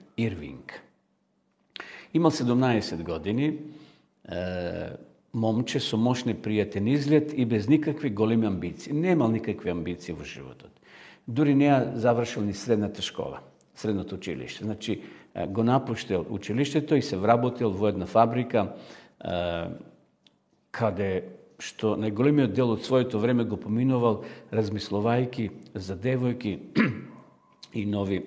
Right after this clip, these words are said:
автомобили. Е, со таквиот стил на живење, е, уживал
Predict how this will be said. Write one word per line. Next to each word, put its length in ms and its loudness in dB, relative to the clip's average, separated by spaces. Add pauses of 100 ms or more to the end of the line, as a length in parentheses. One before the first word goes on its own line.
автомобили. 720 -8 (800)
Е, 160 -4
со 160 -6
таквиот 360 2
стил 280 6
на 260 4 (260)
живење, 840 2 (440)
е, 180 -4 (100)
уживал 480 8